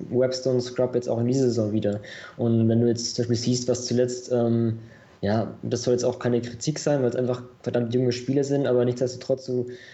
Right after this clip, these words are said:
weiß ich nicht, ein Freudenberg, ein Kiel, der natürlich auch mit, mit den Gehirnerschütterungen auch, auch echt Mist am, am, ja, nicht in der Ferse, im Kopf hatte und, oder auch so ein Marco Völler, die Nachverpflichtungen, die bekommen ja auch zuletzt jetzt nicht so viele Minuten, also ein Bonga und Wobo sind vielleicht die beiden Deutschen.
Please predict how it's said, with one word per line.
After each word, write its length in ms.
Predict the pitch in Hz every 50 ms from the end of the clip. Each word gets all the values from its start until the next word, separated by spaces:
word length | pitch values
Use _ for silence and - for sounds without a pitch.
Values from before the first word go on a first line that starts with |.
| - - - _ -
weiß 140 | 110 107
ich 120 | 117 110 117
nicht, 120 | 113 127
ein 340 | 127 127 123 - 139 135 123
Freudenberg, 720 | - - - 123 123 123 123 117 113 120 120 120 117 117
ein 100 | 120 117
Kiel, 420 | 117 - - 127 127 127 123 123
der 180 | 120 123 123 110
natürlich 280 | 117 113 - 127 123 117
auch 280 | 123 120 - - - -
mit, 280 | 127 123 120 - -
mit 140 | 123 120 117
den 140 | 120 123 120
Gehirnerschütterungen 920 | 120 117 123 127 127 123 - 120 120 127 120 127 123 123 120 123 117 - -
auch, 300 | 123 120 117 120 - -
auch 280 | 117 120 117 117 117 - - - 123 123 - - - - - 60 - - - - - 107 - - - -
echt 280 | - 123 113 117 - -
Mist 840 | 123 127 123 123 123 - - - - - - 135 135 135 - -
am, 300 | 131 127 123 127 127 123 127
am, 360 | 123 123 123 123 123 120 - - - - -
ja, 140 | 127 120 117
nicht 180 | 120 120 117 127
in 80 | 123
der 80 | 120 117
Ferse, 260 | 123 123 127 131 131
im 120 | 123 120 120
Kopf 260 | - 139 - - -
hatte 240 | 127 127 131 127 123
und, 300 | 123 123 120 117 120 - - - - - - - - - -
oder 180 | 131 135 135 139
auch 100 | 127 -
so 100 | - 143
ein 60 | 131
Marco 220 | 123 123 123 131
Völler, 280 | 117 - 139 131 135 131
die 100 | 127 123
Nachverpflichtungen, 800 | 123 120 123 123 139 131 - - 127 123 127 127 127 127 123 120
die 80 | 127
bekommen 320 | 117 120 117 - 135 139 143
ja 60 | 131
auch 100 | 135 131
zuletzt 280 | - - 139 131 -
jetzt 80 | - -
nicht 160 | 143 143 -
so 120 | - 123 117
viele 240 | 120 123 117 113
Minuten, 420 | 113 113 113 117 117 117 117 113 107
also 300 | 104 107 104 110 107 107
ein 280 | - 110 110 110 107 104
Bonga 320 | 110 120 135 127 123 120
und 140 | 117 117 110
Wobo 220 | 120 131 139 139
sind 200 | 135 - 151 139
vielleicht 200 | 139 135 127 -
die 40 | -
beiden 300 | 127 131 127 131 131 131 131
Deutschen. 420 | 131 135 135 - - 135 135